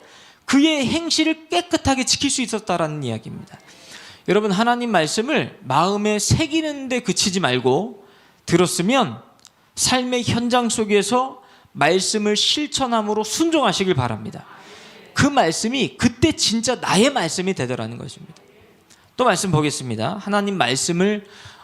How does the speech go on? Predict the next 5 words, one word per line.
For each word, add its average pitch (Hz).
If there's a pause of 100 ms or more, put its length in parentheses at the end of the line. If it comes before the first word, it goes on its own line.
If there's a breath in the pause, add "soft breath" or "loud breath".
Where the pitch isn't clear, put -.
순종하고 254
지킬 -
때에 143
우리를 185
깨-, 196